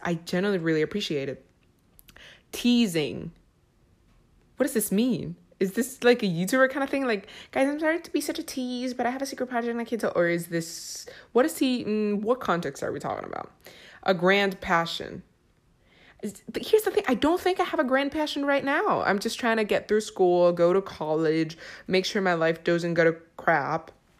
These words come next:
I dislike dishonesty. Well, I guess if I like the truth, then I have to dislike dishonesty. I l-, dislike revealing secrets. I, I don't really have that many secrets. Like,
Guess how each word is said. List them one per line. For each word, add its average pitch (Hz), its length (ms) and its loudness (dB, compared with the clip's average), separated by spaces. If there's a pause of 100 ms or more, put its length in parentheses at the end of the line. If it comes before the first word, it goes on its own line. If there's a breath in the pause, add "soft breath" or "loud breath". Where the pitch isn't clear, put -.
(720 loud breath)
I 202 100 0
dislike 208 640 2
dishonesty. 175 840 2
Well, 160 200 2
I 156 80 6
guess 160 220 0
if 160 100 -2
I 147 80 4
like 151 320 2 (480)
the 160 100 -2
truth, 196 460 0
then 151 120 -2
I 147 200 -6 (340)
have 165 280 0
to 117 120 -2
dislike 147 380 -4
dishonesty. 151 640 -6 (420 loud breath)
I 175 120 2
l-, 175 180 2
dislike 185 640 2
revealing 185 500 2
secrets. - 720 -4 (480)
I, - 240 0
I 214 120 4
don't 240 120 2
really 277 220 2
have 156 280 -2
that 170 140 2
many 196 240 0
secrets. 233 460 0
Like, 190 260 -2